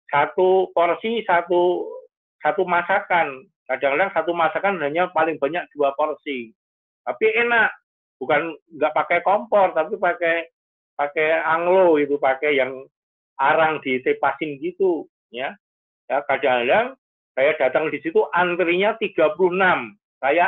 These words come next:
antri nomor tiga puluh enam. Padahal pada waktu saya datang baru nomor delapan. Jadi nunggunya lama. Jam lima sore datang, jam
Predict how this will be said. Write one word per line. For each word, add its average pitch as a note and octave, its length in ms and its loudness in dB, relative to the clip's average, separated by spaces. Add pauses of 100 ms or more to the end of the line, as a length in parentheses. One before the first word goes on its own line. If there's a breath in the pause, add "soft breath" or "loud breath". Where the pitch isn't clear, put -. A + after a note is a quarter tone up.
antri E3 400 0
nomor E3+ 240 0
tiga D#3+ 240 0
puluh D#3 240 -2
enam. C3+ 340 0 (380)
Padahal D#3 320 0
pada C#3+ 320 2
waktu D3+ 160 -4
saya D3+ 240 2
datang E3 400 0
baru C#3 260 0 (680)
nomor C#3+ 400 0
delapan. B2+ 480 2
Jadi B2 240 -4
nunggunya D#3 480 0
lama. C#3 480 2 (560)
Jam C3+ 180 -2
lima D3+ 380 2
sore D#3+ 320 2
datang, D#3+ 400 2
jam D3 100 0